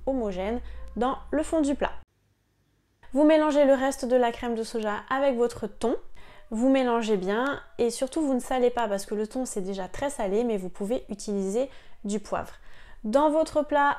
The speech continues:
avant de mettre le thon, vous mettez des fines rondelles de tomates. Ensuite, vous mettez votre thon mélangé à la crème de soja et vous parsemez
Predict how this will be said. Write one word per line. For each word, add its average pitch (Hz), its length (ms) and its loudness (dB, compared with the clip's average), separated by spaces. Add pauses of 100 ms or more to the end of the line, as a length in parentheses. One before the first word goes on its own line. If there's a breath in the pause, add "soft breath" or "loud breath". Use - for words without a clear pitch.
avant 226 420 2
de 285 80 4
mettre 277 280 2
le 269 120 2
thon, 254 360 0
vous 233 160 0
mettez 240 340 2
des 196 180 2
fines 370 500 2
rondelles 269 340 2
de 240 120 2
tomates. 220 600 -4 (680 loud breath)
Ensuite, 285 420 0
vous 254 160 0
mettez 302 540 2
votre 285 320 0
thon 277 160 -4
mélangé 240 340 -4
à 220 60 -2
la 208 60 -2
crème 233 240 -6
de 208 80 -2
soja 202 480 -4 (320 loud breath)
et 240 120 4
vous 240 160 0
parsemez 233 800 -2